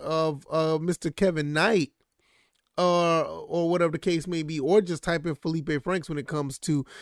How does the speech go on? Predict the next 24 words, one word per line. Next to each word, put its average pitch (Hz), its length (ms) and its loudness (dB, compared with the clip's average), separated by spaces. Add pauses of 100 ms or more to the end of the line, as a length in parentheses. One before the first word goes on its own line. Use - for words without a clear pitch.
(140)
um, 139 280 -6
the, 143 200 -4 (280)
you 156 160 -8
know, 131 320 -8
the 147 400 -8 (120)
search 202 360 2
engine 156 400 -4
on 170 580 4 (640)
Twitter. 196 460 0 (420)
And 180 180 0
there's 262 260 6
a 262 80 6
lot 175 600 6
of 160 520 0
clips 190 380 2
of 156 140 -2
Felipe 170 440 0
Franks 170 300 -4
actually 165 400 0
running 165 420 -2
routes, 151 280 0
catching 160 420 -4
balls, 151 420 0
and, 143 300 -6